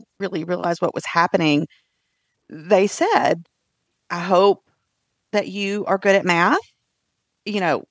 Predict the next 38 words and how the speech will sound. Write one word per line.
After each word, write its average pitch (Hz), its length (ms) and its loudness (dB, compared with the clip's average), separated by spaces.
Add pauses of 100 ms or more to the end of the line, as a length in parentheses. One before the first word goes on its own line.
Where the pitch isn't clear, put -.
(240)
welcome 262 340 2
to 349 80 -2
type 285 220 2
one 262 100 0
diabetes. 214 400 0
I 175 80 -6
hope 247 320 0
you're 339 100 0
good 320 140 0
at 247 100 0
math. 185 280 2 (500)
And, 202 400 0 (180)
you 226 160 -2
know, 220 100 -4
also, 262 320 2
I 240 100 2
hope 269 260 0
you 370 200 -4
understand 226 600 0
that - 120 -4 (140)
people 247 300 -2
are 220 380 2
gonna 202 240 0
come 214 260 0
at 196 140 2
you 185 160 -4
with 175 220 2
all 202 200 2
sorts - 440 -4
of 165 340 2 (720)
things 247 320 2
that 202 120 -2
they 202 140 0
believe 190 340 -2
are 170 80 0
gonna 170 220 0
be 160 400 -2 (240)
helpful. 214 840 2